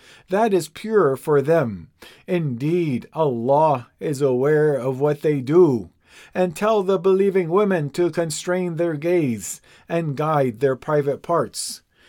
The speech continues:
And the Prophet sallallahu alaihi wasallam indicated that the adultery of the eyes is lustful looking, and the adultery of the tongue is speech, and the inner self wishes and lusts,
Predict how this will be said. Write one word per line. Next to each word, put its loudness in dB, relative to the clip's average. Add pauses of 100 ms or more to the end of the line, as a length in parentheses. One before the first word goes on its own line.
(160)
And -2
the 2
Prophet -4
sallallahu 0
alaihi -4
wasallam -2
indicated -4
that -2 (440)
the 0
adultery 2
of 2
the 2
eyes 2 (160)
is 2
lustful -2
looking, -2 (440)
and 0
the 0
adultery 0
of 0
the 2
tongue -2 (300)
is -2
speech, -4 (140)
and -2
the 2
inner -2
self 0
wishes 2
and -2
lusts, -4